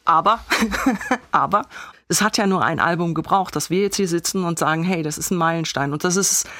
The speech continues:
das ist es mit Recht, finde ich. Ja?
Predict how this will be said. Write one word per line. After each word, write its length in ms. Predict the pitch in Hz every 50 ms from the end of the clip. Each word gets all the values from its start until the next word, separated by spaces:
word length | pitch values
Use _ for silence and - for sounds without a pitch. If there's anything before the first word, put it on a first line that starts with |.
| - -
das 160 | - 170 165 -
ist 160 | - 196 190
es 160 | 190 - -
mit 240 | 170 156 - - -
Recht, 420 | 180 214 - - - - - - _ _ _ _
finde 320 | - - 196 170 151 147
ich. 300 | - - 127 - - - _ _ _ _ _ _ -
Ja? 320 | - 127 - - 175